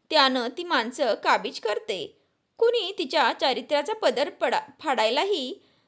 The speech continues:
कमी करत नसे. व्यापाऱ्याच्या दोन चाकीवरून मागं बसून आल्यापासून तिची चाल कसली यावर बाजारातल्या बायका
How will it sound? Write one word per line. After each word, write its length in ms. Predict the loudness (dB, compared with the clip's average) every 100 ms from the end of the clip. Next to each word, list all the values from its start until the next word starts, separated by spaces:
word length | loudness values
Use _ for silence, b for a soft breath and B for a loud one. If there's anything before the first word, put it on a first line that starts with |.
| _ -4
कमी 240 | -2 0
करत 360 | 2 4 4 0
नसे. 380 | -10 -12 -16 _ _
व्यापाऱ्याच्या 800 | -2 -2 -2 0 0 0 -2 -2 -6 _ _ _
दोन 400 | -12 0 2 2
चाकीवरून 640 | 2 2 2 -2 -4 -6 -2
मागं 320 | 0 0 -2
बसून 300 | -4 -4 -2
आल्यापासून 840 | 2 4 4 0 -6 -6 -6 -6
तिची 440 | -10 -8 -8 -8 -12 b b _
चाल 240 | 4 6 6
कसली 540 | 0 -2 -6 -6 2
यावर 340 | 4 4 2 2
बाजारातल्या 640 | 2 2 0 0 -2 0
बायका 460 | 0 0 2 0